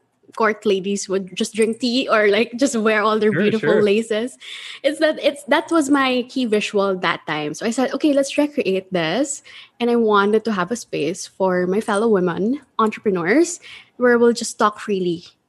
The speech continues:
Speaker 1: about everything we're passionate about. I was looking, I,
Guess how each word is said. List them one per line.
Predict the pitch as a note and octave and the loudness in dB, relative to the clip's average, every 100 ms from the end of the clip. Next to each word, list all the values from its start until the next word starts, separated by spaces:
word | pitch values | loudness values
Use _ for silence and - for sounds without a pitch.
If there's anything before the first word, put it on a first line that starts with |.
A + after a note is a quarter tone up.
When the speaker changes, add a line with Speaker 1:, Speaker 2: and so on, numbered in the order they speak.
| _ | _
Speaker 1:
about | G3+ F#3+ E3+ - | -10 -6 -8 -6
everything | - G3+ G3+ G#3 | -4 -2 0 0
we're | F#3+ F#3+ | -2 -2
passionate | E3 - E3 - | -4 -4 -6 -6
about. | - - A#2+ _ _ _ _ _ _ _ _ _ _ _ - | -12 -12 -14 _ _ _ _ _ _ _ _ _ _ _ -2
I | G#3+ | 0
was | G#3 G3+ | 0 0
looking, | G#3 G#3+ F#3+ - | -2 0 0 0
I, | G#3 | -4